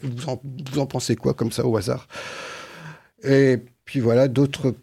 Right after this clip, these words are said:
Et puis par contre, effectivement, d'autres, euh, sur le plus, je dirais que bon, ça reste, euh, des plans fantastiques. Enfin,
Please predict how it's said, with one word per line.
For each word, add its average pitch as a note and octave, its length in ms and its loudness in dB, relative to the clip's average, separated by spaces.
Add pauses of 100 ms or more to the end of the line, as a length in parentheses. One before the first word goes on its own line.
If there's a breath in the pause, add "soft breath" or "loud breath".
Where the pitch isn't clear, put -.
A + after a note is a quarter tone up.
(200)
Et A#2+ 60 -14
puis - 160 -12
par A2 160 -4
contre, C#3 240 -2
effectivement, B2 460 2
d'autres, C3 320 2
euh, G#2 500 0 (120)
sur - 180 -2
le A2 120 4
plus, C#3 300 0
je A#2+ 60 2
dirais A#2+ 180 4
que A#2 140 -2
bon, G#2 240 0
ça G#2 180 0
reste, G#2+ 320 0 (320)
euh, - 160 -4
des G#2 140 0
plans A#2 240 -2
fantastiques. G#2+ 580 -2
Enfin, F2+ 240 -6